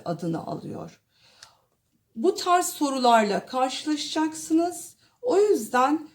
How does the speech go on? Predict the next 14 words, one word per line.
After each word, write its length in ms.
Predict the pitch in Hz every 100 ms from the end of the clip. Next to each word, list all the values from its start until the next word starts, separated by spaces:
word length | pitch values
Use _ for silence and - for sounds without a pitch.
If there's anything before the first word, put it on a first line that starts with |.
| _
şöyle 400 | - - 427 320
bir 100 | 294
örnek 600 | 247 240 233 226 226 - -
üzerinde 800 | 190 208 202 180 185 233 277 185
devam 420 | 202 190 185 175
edelim. 440 | 170 160 151 160 - _ _ _ _ _ _ _ _ _ _ _ _ _ _ _ _ -
Hi-, 160 | 339 -
e, 460 | 220 208 202 196 -
amonyak 640 | 320 349 320 233 214 240
ve 60 | 285
hidroklorik 680 | 294 294 302 - 247 226 208
asitin 400 | 185 - 294 302
tepkimesini 680 | 302 - - 208 190 - 170
görüyorsunuz. 800 | 170 156 151 147 143 123 120